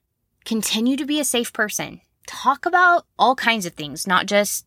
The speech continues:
the religion, the organization, or the relationship. And then teach critical thinking skills by looking at other organizations or other relationships and just asking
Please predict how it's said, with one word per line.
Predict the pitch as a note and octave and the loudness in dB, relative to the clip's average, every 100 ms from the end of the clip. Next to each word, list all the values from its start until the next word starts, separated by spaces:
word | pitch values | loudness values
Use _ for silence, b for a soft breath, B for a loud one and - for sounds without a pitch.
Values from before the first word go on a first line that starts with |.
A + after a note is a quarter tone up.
| _ | _
the | F3+ | 0
religion, | E3+ F3 G#3+ G#3+ G3 | 0 0 0 0 0
the | F3 | -2
organization, | E3+ E3+ E3 D#3 D#3 - E3 | -2 -4 -6 -6 -8 -6 -8
or | D3+ | -8
the | D3+ | -8
relationship. | D#3+ G#3 B3 B3 - A#3+ - B B B B B - | -2 -2 0 0 2 0 0 B B B B B -4
And | A#3 C4 | 2 6
then | D#4 E4 E4 E4 _ _ _ _ _ _ | 6 6 4 0 _ _ _ _ _ _
teach | - D#4+ - - | -2 -2 -2 -6
critical | - F#4+ F#4+ F#4 | -2 -2 0 -2
thinking | E4 G4+ E4 A3+ | -2 -4 -2 -4
skills | - D#3+ F3+ | 0 0 0
by | - G3 G3 G#3+ b b | 2 2 2 -2 b b
looking | A3 A3+ B3 G#3+ | -4 -2 -2 -2
at | - | 0
other | A#3+ D4+ C#4 | 2 4 4
organizations | G3+ F#3 F#3+ E3 E3 - E3 D#3+ - | 2 0 -2 -2 -4 -4 -4 -6 -4
or | G3 - - | -2 0 2
other | D4+ C#4+ | 2 2
relationships | G3+ E3+ E3 - E3 F#3+ - | 2 0 0 -2 -4 -4 -2
and | B3+ | -2
just | C#4 - - | -2 -6 -2
asking | D3+ E3 - G#3 A#3 B3+ C4 | 2 2 0 -4 -2 0 -2